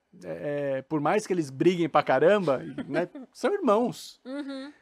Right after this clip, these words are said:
Speaker 1: É, ainda tem muito, muito carinho e muita, muito, muito, muita aspiração mesmo ali, sabe? Tipo, ela quer o lance mesmo de, de, de, de tá com um monte de camiseta de futebol,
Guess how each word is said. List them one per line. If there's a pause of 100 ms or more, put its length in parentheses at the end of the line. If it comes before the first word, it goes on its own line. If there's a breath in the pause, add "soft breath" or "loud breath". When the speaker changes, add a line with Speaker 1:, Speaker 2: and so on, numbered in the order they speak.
(120)
Speaker 1:
É,
ainda
tem
muito,
muito
carinho
e
muita, (1300)
muito,
muito,
muita
aspiração
mesmo
ali,
sabe?
Tipo,
ela
quer (240 soft breath)
o
lance
mesmo
de,
de,
de,
de
tá
com
um
monte
de
camiseta
de
futebol,